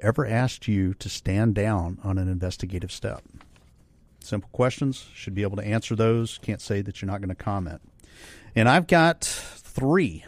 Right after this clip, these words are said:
questions that I would wanna ask. When can I get a look at the manifesto of the Nashville transgender domestic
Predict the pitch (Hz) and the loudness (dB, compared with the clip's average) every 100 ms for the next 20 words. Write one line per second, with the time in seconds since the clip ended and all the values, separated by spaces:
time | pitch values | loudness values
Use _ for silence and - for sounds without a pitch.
0 | - _ - - 101 - 98 101 123 - | -20 _ -12 -6 -4 -4 -6 -6 -8 -14
1 | _ _ _ _ _ _ - 139 214 113 | _ _ _ _ _ _ -6 -4 -4 -4
2 | 95 85 82 78 - - - - _ _ | -4 -6 -8 -12 -14 -18 -18 -20 _ _
3 | _ _ _ _ _ - _ _ - - | _ _ _ _ _ -20 _ _ -16 -16
4 | - - _ _ _ _ _ _ _ _ | -16 -20 _ _ _ _ _ _ _ _
5 | 143 - 180 160 156 143 147 - 120 - | 0 2 4 4 6 8 6 6 2 4
6 | 117 101 95 113 131 110 - 135 - 110 | 0 2 2 2 2 2 2 2 0 0
7 | 95 85 85 - _ - _ _ _ _ | 0 -2 -8 -14 _ -20 _ _ _ _
8 | 98 98 101 92 107 120 123 - 110 95 | -4 -2 -2 0 4 4 2 0 -2 -2
9 | - 107 _ _ _ _ _ _ - - | -4 -12 _ _ _ _ _ _ -4 2
10 | 120 127 - 120 104 85 - _ _ _ | 2 2 2 4 4 -2 -10 _ _ _
11 | _ - 98 95 101 - 107 | _ -2 0 0 -2 -2 -8